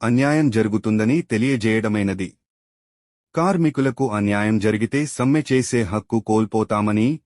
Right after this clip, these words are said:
ఈఎస్ఐ, పీఎఫ్, బోనస్సు, ఫైనల్లో గ్రాడ్యుటీ మొదలగున్నవి రాకుండా పోతాయని,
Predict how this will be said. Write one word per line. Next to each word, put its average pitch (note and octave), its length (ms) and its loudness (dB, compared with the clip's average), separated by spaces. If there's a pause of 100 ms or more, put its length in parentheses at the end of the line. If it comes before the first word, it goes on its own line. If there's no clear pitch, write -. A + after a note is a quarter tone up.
(220)
ఈఎస్ఐ, A2 480 0 (420)
పీఎఫ్, C3+ 360 0 (320)
బోనస్సు, A2 560 0 (420)
ఫైనల్లో D#3 520 0 (120)
గ్రాడ్యుటీ D3 540 0
మొదలగున్నవి B2 720 2
రాకుండా A2+ 500 0
పోతాయని, G#2+ 640 0